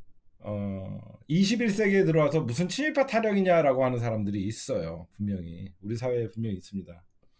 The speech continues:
그래서, 어, 통합을 강조하고 얘기합니다. 제가 어제 방송에서 이런 얘기를 했죠. "진정한 통합은 단죄에서 시작해야 된다."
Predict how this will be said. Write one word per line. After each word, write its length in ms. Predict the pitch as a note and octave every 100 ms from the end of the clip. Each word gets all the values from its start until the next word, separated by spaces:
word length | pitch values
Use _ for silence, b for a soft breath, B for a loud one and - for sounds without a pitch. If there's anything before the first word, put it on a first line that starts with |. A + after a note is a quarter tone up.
| _ -
그래서, 560 | B2 A#2+ E3+ G3 G3+ b b b b
어, 200 | - C3+ -
통합을 400 | A3+ B3+ A3+ F#3+
강조하고 840 | A#2 G#2 G#2 F#2+ F2 E2+ F2+ D3+ D#3 -
얘기합니다. 500 | F#2+ G2 F#2 F2 - - _ _ _ - - - _ _ _ _ b b b b -
제가 200 | D#3 F3+
어제 200 | D#3 D3+
방송에서 420 | D3 D3+ D#3+ D#3+
이런 280 | C3 F3 E3
얘기를 300 | A2+ A2 F#2
했죠. 340 | - E2+ D2+ - - _ - - - - - _ _ _ _ _ _ _ -
"진정한 520 | - C3 D#3 D#3+ D3
통합은 520 | D3 D3 C3 D#3+ G3
단죄에서 560 | - A2+ A#2 C#3 B2+ B2
시작해야 480 | - G#2+ - G2 D#2+
된다." 360 | D#2+ D#2 D#2